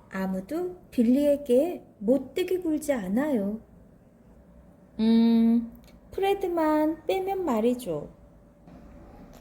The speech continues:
프레드는 빌리의 티셔츠에 묻은 작은 얼룩을 보았어요.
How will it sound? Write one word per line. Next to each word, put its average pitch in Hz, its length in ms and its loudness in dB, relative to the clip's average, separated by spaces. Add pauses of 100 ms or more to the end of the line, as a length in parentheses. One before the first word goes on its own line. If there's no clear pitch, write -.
(420)
프레드는 311 960 4
빌리의 330 560 4
티셔츠에 349 640 -2
묻은 285 420 0 (200)
작은 254 800 0 (160)
얼룩을 226 540 2
보았어요. 196 800 -2